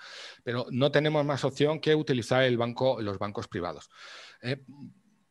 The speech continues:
Y el dinero se crea por dos vías. Lo crean los bancos privados por vías. Uno, como explicó Susana,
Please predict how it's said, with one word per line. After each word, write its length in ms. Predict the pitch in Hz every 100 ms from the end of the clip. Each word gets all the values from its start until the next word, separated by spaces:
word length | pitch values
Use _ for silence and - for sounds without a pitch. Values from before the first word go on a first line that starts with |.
| _ _
Y 420 | - 135 151 - 110
el 100 | 113
dinero 300 | 123 127 156
se 260 | 156 -
crea 340 | - 143 151 147
por 180 | 127
dos 180 | 123 104
vías. 420 | 98 87 76 -
Lo 220 | 98 110 113
crean 280 | 127 135
los 100 | 135
bancos 220 | 120 127 123
privados 200 | 131 -
por 140 | 101
vías. 200 | 90 -
Uno, 240 | 156 170 117
como 180 | 107 107
explicó 880 | - 104 - 117 117 113 113 113 110
Susana, 480 | 110 143 120 85